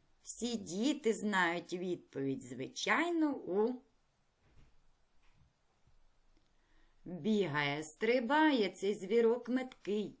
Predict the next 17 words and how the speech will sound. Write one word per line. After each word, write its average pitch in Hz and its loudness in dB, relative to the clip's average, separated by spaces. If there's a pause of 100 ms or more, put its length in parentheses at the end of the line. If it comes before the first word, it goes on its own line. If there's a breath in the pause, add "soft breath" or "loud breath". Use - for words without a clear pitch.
і 175 0
у 175 -2
нього 208 -2
хвостик 226 -4 (220)
пишний 180 -2
та 139 -6
рудий. 220 0 (400 loud breath)
Легко 226 0
перестрибує 185 0
він 165 -4
по 147 -8
гілочках, 202 -4 (320 soft breath)
обережний 160 0
дуже 214 -2
і 170 -8
цікавий 147 -4
страх. - -8